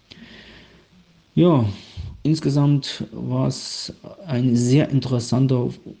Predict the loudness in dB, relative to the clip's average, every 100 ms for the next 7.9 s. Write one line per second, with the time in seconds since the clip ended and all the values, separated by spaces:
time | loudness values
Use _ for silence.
0 | _ _ -20 -6 0 2 2 0 0 0
1 | -2 -2 -4 -2 -2 -2 -2 -2 -2 2
2 | 2 2 0 0 2 4 2 0 -4 -20
3 | _ _ _ _ _ _ _ 2 4 4
4 | 4 0 0 0 0 2 2 4 4 4
5 | 2 0 -4 0 2 2 0 -12 -20 -20
6 | -20 -20 -8 -2 0 0 0 0 -2 0
7 | 0 4 2 2 4 4 4 2 0